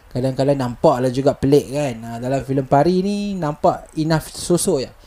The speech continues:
Kan, C G I dia pun nampak okey dan terbaik. Ha, okey. So far aku memang recommend lah filem ni bagi siapa yang suka cerita horror.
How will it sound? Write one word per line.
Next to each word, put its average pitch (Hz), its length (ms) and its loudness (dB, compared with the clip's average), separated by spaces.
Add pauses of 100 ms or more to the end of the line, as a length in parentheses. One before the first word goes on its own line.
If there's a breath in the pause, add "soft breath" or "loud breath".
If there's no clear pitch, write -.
(300 loud breath)
Kan, 127 240 -6
C 143 160 -10
G 151 80 -2
I 165 240 4
dia 170 80 2
pun 175 160 0
nampak 156 400 2
okey 247 560 4
dan 135 320 -2
terbaik. 123 400 -6 (240)
Ha, 120 240 -4
okey. - 240 -4 (1120 loud breath)
So 226 240 -2
far 247 160 4
aku 214 160 2
memang 190 240 0
recommend 156 320 2
lah 127 160 0
filem 139 320 2
ni 139 80 2
bagi 131 240 2
siapa 139 240 0
yang 131 160 2
suka 135 480 2
cerita - 240 -4
horror. 131 400 2